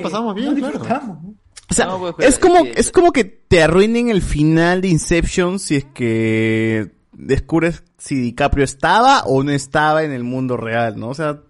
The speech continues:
Speaker 3: quédate en el limbo, discútelo. <laughs> Quédate ahí, este, pensando si sí o no, weón. Eso es
Speaker 4: No,
Speaker 3: lo
Speaker 4: pues,
Speaker 3: bacán.
Speaker 4: pero l-, las
Speaker 2: No, pero
Speaker 4: llamadas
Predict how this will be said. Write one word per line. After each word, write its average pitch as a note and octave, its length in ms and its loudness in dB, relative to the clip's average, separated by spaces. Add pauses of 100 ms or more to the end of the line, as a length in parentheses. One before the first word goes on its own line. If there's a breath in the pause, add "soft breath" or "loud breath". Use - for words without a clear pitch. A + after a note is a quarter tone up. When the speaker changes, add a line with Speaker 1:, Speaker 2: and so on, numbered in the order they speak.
Speaker 3:
quédate B3+ 440 0
en G3 100 -2
el D#3+ 100 -4
limbo, D3 640 0 (340)
discútelo. D3 880 0
<laughs> - 60 -20 (360 soft breath)
Quédate G#3 360 2
ahí, F#3 240 0
este, F#3+ 220 -2
pensando D#3+ 420 0
si C#3+ 160 -2
sí E3 300 -2
o C#3+ 100 2
no, C#3 280 2
weón. G#2+ 520 -4
Eso D#3 280 -2
es F3+ 60 -2
Speaker 4:
No, E3+ 60 0
Speaker 3:
lo C#3+ 80 2
Speaker 4:
pues, A2 120 0
Speaker 3:
bacán. A2+ 160 -4
Speaker 4:
pero C3+ 240 -8
l-, - 420 -16
las - 80 -20
Speaker 2:
No, C#3+ 180 -4
pero C#3+ 140 -2
Speaker 4:
llamadas D#3 180 -2